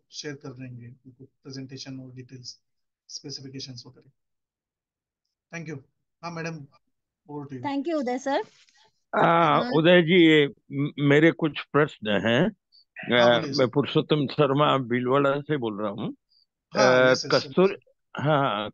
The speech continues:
Speaker 3: कस्तूरी कॉटन का जहाँ सवाल है, तो आपने बताया कि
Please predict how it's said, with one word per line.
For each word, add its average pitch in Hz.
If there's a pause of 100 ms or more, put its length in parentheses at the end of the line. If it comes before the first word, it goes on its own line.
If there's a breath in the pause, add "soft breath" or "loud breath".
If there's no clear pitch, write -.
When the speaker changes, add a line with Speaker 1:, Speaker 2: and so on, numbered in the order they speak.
(120)
Speaker 3:
कस्तूरी -
कॉटन 175
का 170
जहाँ 156
सवाल 135
है, 101 (720 soft breath)
तो 143
आपने 131
बताया 160
कि 165